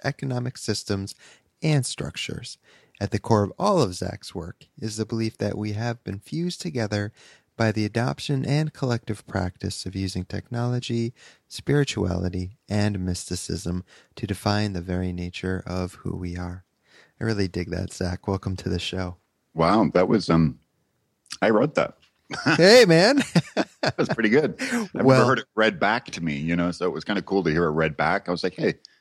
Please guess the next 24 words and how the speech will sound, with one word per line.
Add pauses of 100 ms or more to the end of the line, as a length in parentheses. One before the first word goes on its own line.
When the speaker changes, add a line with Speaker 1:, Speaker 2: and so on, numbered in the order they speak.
(140)
Speaker 2:
I
think
that
might
sound
okay." (100)
Speaker 1:
It
does.
And,
and
from
this,
you
know,
<laughs>
soothing,
sexy
voice,
I
mean,
I
can
only
imagine.